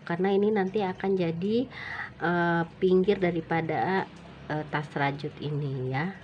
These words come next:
Nah, ini juga sama, melengkung ya, nanti akan begini. Nah,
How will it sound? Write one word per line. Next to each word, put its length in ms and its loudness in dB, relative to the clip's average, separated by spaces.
Nah, 240 -6
ini 240 0
juga 320 -4
sama, 720 -2
melengkung 880 0
ya, 480 0
nanti 320 -2
akan 240 -2
begini. 800 0
Nah, 160 0